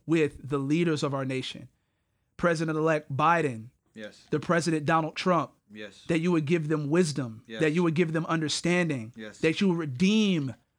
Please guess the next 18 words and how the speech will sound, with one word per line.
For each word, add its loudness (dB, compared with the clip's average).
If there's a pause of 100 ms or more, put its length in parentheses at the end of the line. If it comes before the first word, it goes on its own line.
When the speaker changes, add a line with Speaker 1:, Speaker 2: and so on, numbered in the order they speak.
(200)
Speaker 1:
their 2
souls, 2
Speaker 2:
Yes, 6
Lord. -2
Yes, -12
Lord. -16 (320)
Speaker 1:
<laughs> -18
that 2
you 0
would 4
use 2
them, 0
Father -2
God, -2
to 0
accomplish 0 (160)
your 4
mission 0